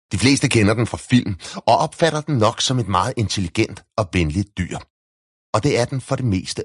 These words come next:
også. Men delfiner kan faktisk også være aggressive. Man ved, at de kan finde på at angribe hinanden og endda slå hinanden ihjel. Men de kan også angribe mennesker, og i mindst ét tilfælde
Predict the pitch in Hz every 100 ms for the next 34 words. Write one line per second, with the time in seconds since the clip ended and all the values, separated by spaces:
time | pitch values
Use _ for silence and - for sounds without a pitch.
0 | - 78 69 - 69 _ _ _ _ _
1 | _ 98 95 - 98 - 131 - 127 131
2 | _ - 120 104 92 82 98 - 82 -
3 | 95 - 73 80 - 80 82 - _ -
4 | 107 127 117 117 107 104 90 117 95 -
5 | 101 113 143 117 107 101 78 87 95 -
6 | - 98 - 120 123 _ - - 123 123
7 | 80 78 92 90 71 - _ _ _ _
8 | _ _ _ _ 98 87 90 92 101 -
9 | 98 101 113 87 92 82 76 71 - 90
10 | - - - 87 78 92 143 - - _
11 | - 117 - _ _ - 78 71 101 -